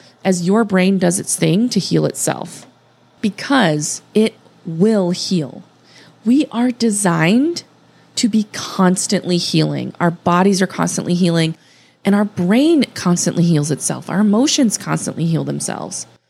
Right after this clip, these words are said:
And I wanna reiterate, okay, the best way to deal with a narcissist is to get away as fast as possible.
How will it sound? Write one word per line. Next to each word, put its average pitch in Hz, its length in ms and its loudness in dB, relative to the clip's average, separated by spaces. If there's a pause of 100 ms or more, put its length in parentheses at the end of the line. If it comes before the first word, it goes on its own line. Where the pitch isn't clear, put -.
(720)
And 240 80 0
I 254 40 4
wanna 339 180 2
reiterate, 202 420 2
okay, 156 360 0 (160)
the 185 160 2
best 285 500 0
way 165 480 2 (100)
to 208 140 0
deal 190 480 2
with 180 380 0
a 180 140 2
narcissist 170 720 -2
is 190 100 2
to - 140 -2
get 165 280 0
away 160 420 2
as - 240 -4
fast 139 420 -2
as - 160 -8
possible. - 600 -6